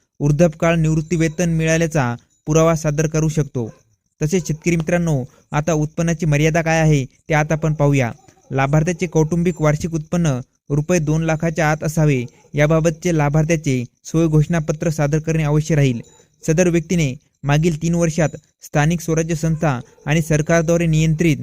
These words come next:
सार्वजनिक उपक्रमांसहित कोणत्याही सरकारची स्रोतांकडून तेच उपकरण नि-,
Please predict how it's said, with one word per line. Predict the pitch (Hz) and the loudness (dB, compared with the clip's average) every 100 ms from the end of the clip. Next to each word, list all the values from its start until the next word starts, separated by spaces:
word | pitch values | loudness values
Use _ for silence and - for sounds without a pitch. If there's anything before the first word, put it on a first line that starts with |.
| - _ _ - | -10 _ _ -2
सार्वजनिक | 147 160 170 175 | 0 2 0 0
उपक्रमांसहित | 156 208 - 170 175 156 165 156 - - _ _ | -2 -2 0 0 0 0 2 0 -2 -14 _ _
कोणत्याही | 156 151 160 156 185 | -2 0 2 2 2
सरकारची | 175 160 170 165 180 | -2 0 0 -2 -4
स्रोतांकडून | 151 151 147 165 160 170 156 131 - - _ _ 180 | -2 -4 -2 -2 0 0 0 -2 -8 -20 _ _ -2
तेच | 185 - | 0 -2
उपकरण | 156 180 165 175 | -2 0 2 0
नि-, | 175 165 | 0 -4